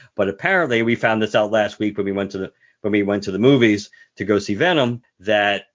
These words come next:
without telling anybody, October first at friggin' six A M,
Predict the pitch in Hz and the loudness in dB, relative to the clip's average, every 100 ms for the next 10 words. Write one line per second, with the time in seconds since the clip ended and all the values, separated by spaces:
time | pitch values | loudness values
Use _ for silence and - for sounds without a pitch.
0 | - 147 175 180 202 180 139 120 113 110 | -2 0 0 0 0 2 2 2 2 2
1 | 107 101 _ 120 120 165 180 165 160 165 | 0 -4 _ -6 -4 -2 0 0 0 0
2 | 143 - 120 131 120 107 - - 151 135 | 0 -2 -2 0 0 -2 -4 -4 0 0
3 | 120 117 98 73 | 2 2 0 -4